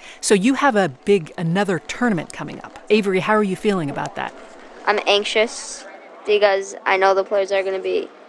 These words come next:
Speaker 2: some of them are gonna be a lot better than me.
Speaker 1: And so how are you preparing so that you won't be anxious during the tournament?
Speaker 2: Um, I've been playing more at home.
Speaker 1: Ah, practice makes perfect, that kind of thing.
Speaker 2: Uh, yeah.
Speaker 1: Mister Bishop,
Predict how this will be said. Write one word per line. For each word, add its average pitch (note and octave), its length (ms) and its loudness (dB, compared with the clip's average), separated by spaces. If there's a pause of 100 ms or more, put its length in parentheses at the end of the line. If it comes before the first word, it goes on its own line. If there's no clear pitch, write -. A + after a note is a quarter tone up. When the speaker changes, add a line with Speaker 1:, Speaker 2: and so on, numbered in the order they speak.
(280)
Speaker 2:
some A3 200 0
of G#3 60 4
them G3+ 120 4
are G3 120 2
gonna G3+ 140 0
be G3 80 2
a G3 100 6
lot F#3+ 240 2
better G3 240 2
than G3+ 160 -2
me. A3 200 -6 (200)
Speaker 1:
And F3+ 160 2
so F#3 160 2
how G3+ 340 2
are G3 80 2
you F3+ 260 -2
preparing F3 760 -4
so E3 160 -2
that D#3 100 -4
you D3+ 140 -2
won't D#3+ 240 -2
be D3+ 340 -2
anxious D#3+ 460 -4
during D#3 380 0
the D3 80 -4 (160)
tournament? D3+ 400 -2 (240)
Speaker 2:
Um, G3+ 400 2 (120)
I've G3 240 2
been G#3 220 2
playing G3 440 -2
more G3 220 2
at F#3 140 -2
home. F#3 340 -6 (440)
Speaker 1:
Ah, E3+ 720 -4
practice E3+ 320 -4
makes C#3 160 -10
perfect, - 440 -6
that E3 140 -2
kind D3 160 -6
of - 60 -14
thing. - 160 -14 (320)
Speaker 2:
Uh, A3 200 6
yeah. G3+ 240 -6 (1080)
Speaker 1:
Mister G#3+ 300 2
Bishop, F#3 400 -2